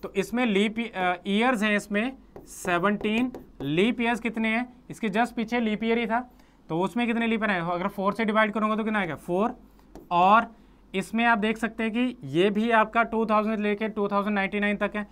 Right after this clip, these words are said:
तो इसके कितने डेज बनेंगे, इसके जो है, इसका सेंचुरी कोड बनेगा सिक्स। अब आप देख सकते हैं, छः और चार दस, और सत्रह दिनों में कितने और डेज हैं, सत्रह दिनों में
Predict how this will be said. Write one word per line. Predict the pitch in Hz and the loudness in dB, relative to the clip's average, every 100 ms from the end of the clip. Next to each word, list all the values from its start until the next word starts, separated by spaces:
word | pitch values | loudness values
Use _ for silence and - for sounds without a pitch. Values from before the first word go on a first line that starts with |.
| - - | -16 -16
तो | 170 - | -8 -6
इसके | 175 220 | -4 -2
कितने | 214 196 214 | -4 -2 -2
डेज | 214 208 180 | 0 0 0
बनेंगे, | 208 202 208 208 - - - | 0 0 -2 -6 -12 -20 -8
इसके | 165 170 202 208 | -8 -2 0 0
जो | 196 | 0
है, | 190 202 | -2 -2
इसका | 190 175 208 | -4 -6 -6
सेंचुरी | 202 190 180 202 | -4 -4 -2 -2
कोड | 196 185 | -2 -2
बनेगा | 180 180 175 | -2 -4 -4
सिक्स। | 170 - - - - - | -6 -12 -16 -20 -14 -2
अब | 170 | 0
आप | 185 | 2
देख | 196 | 0
सकते | 208 180 | -2 -4
हैं, | 208 | -4
छः | - 180 | -2 2
और | 196 202 | 2 2
चार | 202 190 | 2 2
दस, | 170 214 - - - | 0 0 -4 -20 -10
और | 165 | -6
सत्रह | 170 - 190 - 240 | -4 -2 -2 4 4
दिनों | 226 226 226 | 6 4 2
में | 233 | 0
कितने | 233 220 233 | -4 -4 2
और | 226 | 2
डेज | 185 160 123 | 2 -2 -6
हैं, | |
सत्रह | 110 151 170 185 | -8 -6 -2 -2
दिनों | 175 185 | -2 -2
में | 196 | -4